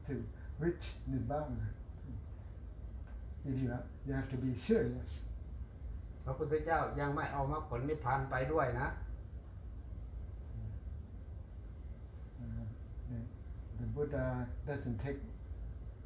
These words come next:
Speaker 1: uh, leave everything behind, not taking, uh, what, Abdhamaka, uh, the, the, uh, Eightfold Path and,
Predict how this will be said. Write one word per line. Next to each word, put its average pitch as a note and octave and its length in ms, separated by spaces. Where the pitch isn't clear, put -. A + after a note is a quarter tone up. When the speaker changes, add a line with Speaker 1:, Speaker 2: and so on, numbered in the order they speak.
Speaker 1:
uh, - 1080
leave D#3 200
everything C3+ 580
behind, A#2+ 460
not C3+ 220
taking, B2 460
uh, A#2 40
what, A#2 140
Abdhamaka, B2+ 760
uh, - 880
the, - 960
the, A#2 80
uh, A#2 240
Eightfold C3+ 540
Path C#3 340
and, A#2+ 320